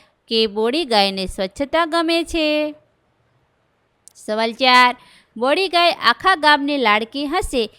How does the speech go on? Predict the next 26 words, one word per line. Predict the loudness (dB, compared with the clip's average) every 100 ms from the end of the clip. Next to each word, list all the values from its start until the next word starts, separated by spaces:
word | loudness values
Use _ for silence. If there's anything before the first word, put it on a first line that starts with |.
| _ -8
એમ | -6
શાના | -4 0 2 2 0
પરથી | 0 0 -2
કહી | -2 -2 -2
શકાય? | -4 -6 -6 -6 -10 _ _ _ -12
જવાબ, | -8 -2 0 0 -4 _ _ _ 0
બોડી | 2 2 2
ગાયને | 2 2 0 -4
ગામના | -2 -2 -2 -2
લોકો | 0 -2 -2 -4
બહુ | -2 -4 -4
માન | -4 -2 -2 -2
આપે. | -6 -6 -12 -16 _ _ _
બોડી | -4 -2 -2
ગાય | 0 0 0 -4
ગોવાળામાં | -6 -2 2 4 4 2 0 -2 -2 -4
જાય | -4 0 2 0
ત્યારે | -4 -6 -4 -4 -8
શ્રદ્ધાળુ | -8 -10 -2 2 2 0 -2
લોકો | -4 -2 -4
તેના | -4 -6 -6 -8
માથે | -8 -8 -10
હાથ | -8 -2 -2 -2
મૂકી | -6 -6 -8 -12 -8 -6
આંચકા | -4 -4 2 2
લે. | 4 0